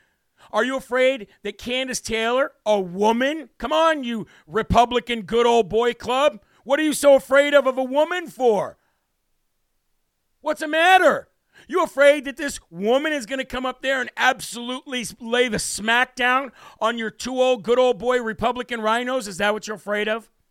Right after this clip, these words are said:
That's what I think you're afraid of. And I'm not afraid to say it. I don't care who endorsed him. The only way I would get behind a weak candidate like David Perdue is if God endorsed him.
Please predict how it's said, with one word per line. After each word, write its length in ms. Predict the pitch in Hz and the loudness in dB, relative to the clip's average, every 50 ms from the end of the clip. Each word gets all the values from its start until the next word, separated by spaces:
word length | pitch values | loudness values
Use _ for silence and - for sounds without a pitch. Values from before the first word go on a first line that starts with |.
| _ _ _ | _ _ _
That's 240 | - 202 226 - - | -2 -2 -2 -2 -2
what 100 | 202 196 | -4 -2
I 140 | 196 220 220 | -2 -2 -2
think 240 | - 220 196 151 | -4 -8 -10 -10
you're 100 | 175 175 | -10 -12
afraid 300 | 156 - 175 170 160 165 | -12 -10 -8 -8 -6 -6
of. 160 | 170 175 185 _ _ _ _ _ _ _ _ _ _ _ _ _ _ _ _ _ _ _ _ _ - | -6 -8 -10 _ _ _ _ _ _ _ _ _ _ _ _ _ _ _ _ _ _ _ _ _ -4
And 140 | 180 214 233 | 0 2 2
I'm 200 | 254 277 294 277 | 2 2 2 0
not 180 | 269 254 247 247 | 0 -2 -2 -2
afraid 340 | - - 240 240 240 233 | -4 -6 -4 -4 -2 -4
to 60 | 208 190 | -4 -6
say 280 | - - 254 254 240 | -4 -2 -2 0 -2
it. 120 | 190 - - - - - | -2 -4 -10 -16 -12 -4
I 140 | - 247 285 | 0 0 0
don't 160 | 294 277 220 | 0 -2 -8
care 280 | - 233 254 262 247 160 | -6 -2 0 0 0 0
who 200 | 226 339 370 359 | 0 0 0 -2
endorsed 480 | 320 247 170 196 190 170 143 - - | -2 -4 -6 -6 -6 -6 -8 -10 -14
him. 160 | 139 110 87 _ - _ _ _ _ _ _ _ _ _ _ _ _ _ _ _ _ _ _ _ _ _ - - | -16 -20 -20 _ -20 _ _ _ _ _ _ _ _ _ _ _ _ _ _ _ _ _ _ _ _ _ -10 -4
The 100 | 196 247 | 0 0
only 220 | 294 311 311 311 | 0 0 0 -4
way 200 | 294 277 285 277 | 0 2 4 4
I 160 | 277 277 277 262 | 4 2 0 -2
would 100 | 247 196 | -4 -6
get 160 | 262 269 269 | -10 -10 -8
behind 300 | 262 233 226 254 254 233 | -4 -4 -4 -2 -2 -4
a 60 | 220 | -4
weak 460 | 196 180 170 190 254 277 - _ - - _ _ _ | -6 -6 -6 -4 -4 -4 -4 _ -12 -20 _ _ _
candidate 460 | - - 240 247 240 240 240 240 - _ - | -4 -2 -2 0 -2 -2 -2 -4 -6 _ -10
like 220 | - 190 208 202 143 | -2 -2 -2 0 0
David 340 | 220 233 240 240 247 202 - | 0 2 2 0 -2 -6 -6
Perdue 360 | 202 214 208 220 220 226 190 - - - | -8 -4 -2 -2 -2 -2 -4 -8 -12 -10
is 140 | - 196 175 | -8 -2 -2
if 240 | 220 190 143 135 131 | -2 -2 -2 -8 0
God 380 | - 240 240 233 233 226 214 | 4 6 8 8 8 8 6
endorsed 480 | 202 190 180 147 185 180 170 - - - | 4 0 -4 -6 -6 -6 -6 -8 -12 -16
him. 160 | 127 104 90 | -18 -20 -20